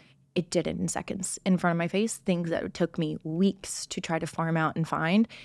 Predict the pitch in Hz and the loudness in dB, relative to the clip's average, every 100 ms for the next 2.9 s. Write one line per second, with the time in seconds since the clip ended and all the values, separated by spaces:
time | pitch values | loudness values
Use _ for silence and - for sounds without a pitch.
0 | - - - _ _ - 180 165 160 151 | -20 -20 -20 _ _ 0 4 4 0 -2
1 | 175 170 180 - - 170 220 - 170 165 | -2 -2 -4 -2 0 2 2 2 0 0
2 | 160 - - - 170 175 - - | -2 -6 -8 2 4 4 0 -10